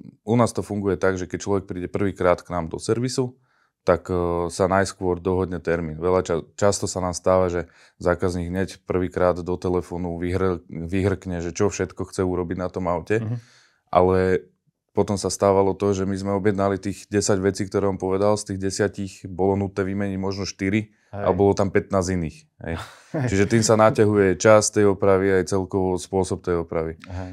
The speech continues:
Speaker 1: Čiže my sme si zaviedli u nás také pravidlo, že keď k nám príde nejaký nový zákazník alebo zákazník, ktorý chodí iba, dajme tomu, raz ročne na bežný servis a chce už niečo riešiť, či už na náprave alebo na motore, tak sa dohodne v podstate termín, kde sa urobí kompletná obliadka auta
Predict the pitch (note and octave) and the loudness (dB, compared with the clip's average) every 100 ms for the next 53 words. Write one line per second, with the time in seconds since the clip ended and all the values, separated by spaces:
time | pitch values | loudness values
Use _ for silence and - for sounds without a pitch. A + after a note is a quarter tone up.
0 | F#2 F#2+ G2 F#2+ G2+ F#2 F#2 G2 G2+ G2 | -8 -2 0 2 0 0 4 4 4 2
1 | G2 F#2+ F#2 F#2 G2+ - F#2 F#2+ F#2 F2 | 0 -2 -2 -4 -2 2 2 2 0 -2
2 | F2 F#2 F2 - F#2 F#2 F2+ F2+ F2+ F2 | -4 -6 -8 -4 0 0 -2 -6 -6 -6
3 | E2+ E2+ F2 F2 E2 E2 D#2+ E2 E2 E2 | -8 -6 -6 -4 0 -2 -2 -6 -6 -8
4 | - D#2+ E2+ E2+ E2 _ - _ E2+ F#2 | -4 -2 0 -2 -8 _ -20 _ 0 2
5 | F2+ F2 F2 - F2+ F2 F#2 F2 F2 - | 2 -2 -4 -2 -2 -2 -4 -4 -6 -4
6 | E2+ F2+ F2 F2 E2 F2 F2 F2+ E2+ F2+ | 0 2 2 -2 -4 -4 2 4 4 2
7 | F2 F2+ F2 E2 F2+ F2+ E2+ E2 F#2 F#2+ | -2 -4 -4 -4 -4 -6 -4 -4 -4 -4
8 | - E2 - G2+ F2+ F2+ F2+ F2 - F2+ | -4 -4 -2 0 0 0 -6 -6 -4 -2
9 | E2+ E2 F2+ - F2 E2 F2 E2+ E2+ E2+ | -2 -4 -8 -8 -8 -4 -2 -2 -4 -2
10 | E2 E2 E2 D#2 E2 E2 F2+ F2 _ _ | -2 -2 -4 -8 -10 -6 -4 -4 _ _
11 | - _ F#2 - F2+ F2 F2+ F2 D#2+ E2 | -20 _ -4 -2 0 0 -2 -4 -8 -6
12 | E2+ E2 D#2+ F2+ F#2+ F#2 F2 F2 E2 F2 | -6 -4 0 0 0 -4 -6 -8 -4 -2
13 | F2 F2 - F#2+ F#2 F#2 F2 E2+ E2 F2 | -2 -4 -2 0 0 -2 -4 -4 -4 -4
14 | E2+ D2 D#2 D#2+ - | -4 -4 -2 -2 -4